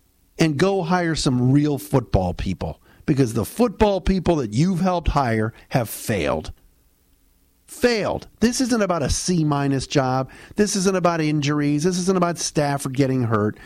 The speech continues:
This is about the Ford family and Rod Wood, their handpicked team president, who was like their banker, picking the wrong people to run football and now keeping them around.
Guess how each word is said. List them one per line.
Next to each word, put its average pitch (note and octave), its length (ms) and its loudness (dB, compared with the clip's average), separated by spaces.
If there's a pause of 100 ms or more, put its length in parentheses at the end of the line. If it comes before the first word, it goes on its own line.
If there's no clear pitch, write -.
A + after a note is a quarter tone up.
(300)
This F#3 220 2
is G#3+ 120 0
about F3 400 0
the - 80 -4
Ford F#3 480 -2
family E3+ 560 0 (280)
and F#2 280 0
Rod D#3+ 340 0
Wood, F#3+ 480 0 (600)
their B2+ 200 2
handpicked G#3 580 0
team G3+ 280 2
president, F3+ 520 2
who D#3+ 100 2
was D#3 180 0
like D#3+ 200 2
their F3 160 2
banker, C#3 680 0 (640)
picking A3+ 400 2
the G#3 140 2
wrong F3 440 2
people D3+ 520 2 (220)
to F#3 100 2
run D#3 280 2
football A#2 560 0 (240)
and D#3 200 2
now D3 260 -2
keeping G3 540 2
them D#3+ 240 4
around. B2 400 0